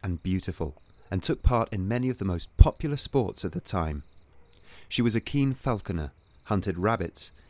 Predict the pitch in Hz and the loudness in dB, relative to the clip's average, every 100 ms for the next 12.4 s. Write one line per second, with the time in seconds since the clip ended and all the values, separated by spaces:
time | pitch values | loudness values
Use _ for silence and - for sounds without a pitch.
0 | - 95 - 131 156 170 - 131 107 90 | -6 -6 -2 -2 0 -2 -4 -6 -4 -4
1 | 85 117 117 113 107 101 113 107 76 - | -4 -2 -2 0 -2 -4 -2 -2 -4 -10
2 | - _ - - - - - - - 113 | -20 _ -20 -20 -20 -20 -20 -12 0 2
3 | - 147 - 175 175 - - - 214 180 | 2 0 0 -2 -2 -4 -4 0 2 0
4 | - 101 80 - 87 78 90 - - - | -4 -2 -4 -4 -4 -4 -6 -10 -18 -10
5 | 101 - - 143 107 - 78 69 - - | -8 -6 0 2 2 -2 -4 -6 -16 -20
6 | - 92 90 139 135 - 107 101 - 113 | -6 -4 -2 -2 -2 -2 -4 -4 0 0
7 | 78 - 87 - - 107 104 - 95 85 | 0 -4 -4 -4 -2 0 0 -2 -4 -2
8 | - 117 87 - - - - 92 80 85 | -2 -2 -4 -8 -20 -20 -6 -2 -2 -4
9 | 82 80 - 101 82 - - - - - | -4 -4 -4 -4 -8 -14 -20 -20 -20 -20
10 | - - 110 - - 135 131 127 - 110 | -14 -2 -2 0 0 2 2 0 0 -2
11 | 101 110 113 117 110 110 101 92 - 110 | -2 -2 0 0 0 0 0 -2 -4 -2
12 | 107 92 90 73 | 0 0 -4 -8